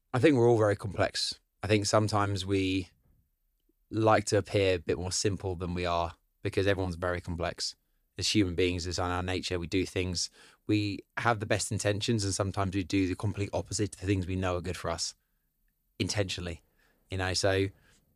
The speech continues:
it's, it's an interesting scope to put it on. But for me, it's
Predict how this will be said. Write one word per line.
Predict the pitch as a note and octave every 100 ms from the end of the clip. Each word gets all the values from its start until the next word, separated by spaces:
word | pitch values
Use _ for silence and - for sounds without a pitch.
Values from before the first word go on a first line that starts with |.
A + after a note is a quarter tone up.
| -
it's, | F#2 -
it's | - G2+
an | A2+
interesting | A2+ A2+ G2+ - G2+ F#2 - _ _ _ _ _ -
scope | - A#2 F#2
to | -
put | F#2+
it | F#2
on. | F2+ F#2 - _ _ _ _ _ _ - -
But | A2
for | G2+
me, | A#2 C#3+
it's | A2 - -